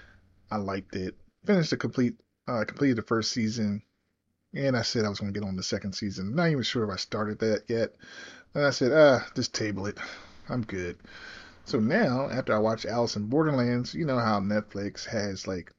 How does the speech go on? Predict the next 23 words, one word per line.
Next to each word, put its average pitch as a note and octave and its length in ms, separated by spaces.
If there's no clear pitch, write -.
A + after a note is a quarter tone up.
"This D3+ 160
is B2+ 100
suggested - 680
for G2 100
you," F#2 380
or, F2+ 360
you G#2+ 120
know, D#2 160
based A#2 240
off A2+ 200
your F#2 380
looking B2 420
and F2+ 140
anime A#2+ 320
and A#2+ 260
all A2+ 160
this A#2 200
other A#2+ 120
stuff. A#2+ 360
And C3+ 360
this D#3 160
popped - 380
up. C3+ 180